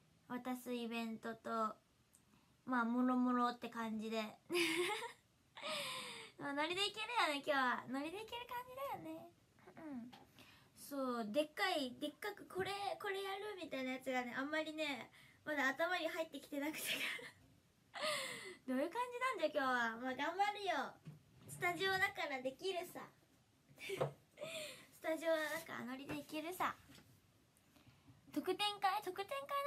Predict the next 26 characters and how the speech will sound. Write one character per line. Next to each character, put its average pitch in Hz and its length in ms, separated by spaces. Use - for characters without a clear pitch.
な - 0
ん - 20
で 330 80
す - 80
か、 233 160
こ 233 120
れ 220 60
は。 214 180
当 403 100
選 508 280
者 359 100
だ 294 120
け 311 80
で 302 60
は 269 60
開 330 220
放 - 120
で、 440 80
<laughs> 349 80
そ - 100
う - 20
な - 60
ん 302 80
で - 80
す - 60
か。 - 160